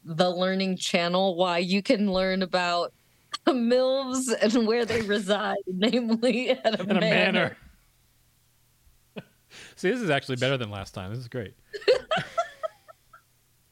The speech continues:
Speaker 2: And I am recording. I can confirm we've been recording for seven
Speaker 1: Oh,
Speaker 2: minutes and twenty-four
Speaker 1: okay.
Speaker 2: seconds. I just wanted to give you back that confidence that I'm not fucking this up again. And to, to, for the record, I have no idea what happened.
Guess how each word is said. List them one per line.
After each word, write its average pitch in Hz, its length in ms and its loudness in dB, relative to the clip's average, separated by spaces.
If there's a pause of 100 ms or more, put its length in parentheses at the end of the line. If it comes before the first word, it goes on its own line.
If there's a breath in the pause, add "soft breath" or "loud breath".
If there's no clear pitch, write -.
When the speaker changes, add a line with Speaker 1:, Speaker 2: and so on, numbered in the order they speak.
(160 loud breath)
Speaker 2:
And 175 120 4
I 170 60 2
am 202 180 2
recording. 170 320 2
I 135 40 -4
can 127 140 -6
confirm 151 460 0
we've 131 100 -2
been 123 140 -4
recording 123 320 -4
for 107 60 -10
seven 135 240 0
Speaker 1:
Oh, 277 40 4
Speaker 2:
minutes 123 200 0
and - 60 -8
twenty-four 131 340 0
Speaker 1:
okay. 247 40 4
Speaker 2:
seconds. 127 320 0 (220 loud breath)
I 139 60 0
just 135 340 0
wanted 139 240 0
to 117 160 -2 (320 loud breath)
give 147 160 0
you 135 100 0
back 127 280 0
that 120 180 -4
confidence 120 500 -4
that 117 100 -6
I'm 117 160 -4
not 117 320 -4 (260 soft breath)
fucking 117 340 -8
this 101 160 -14
up 101 160 -14
again. 95 280 -20 (440 soft breath)
And 151 160 0
to, 185 100 6
to, 214 320 0
for 330 220 4
the 277 80 2
record, 220 400 4 (200 soft breath)
I 139 60 -4
have 127 140 -2
no 135 200 0
idea 151 240 0
what 156 120 -2
happened. 156 420 -2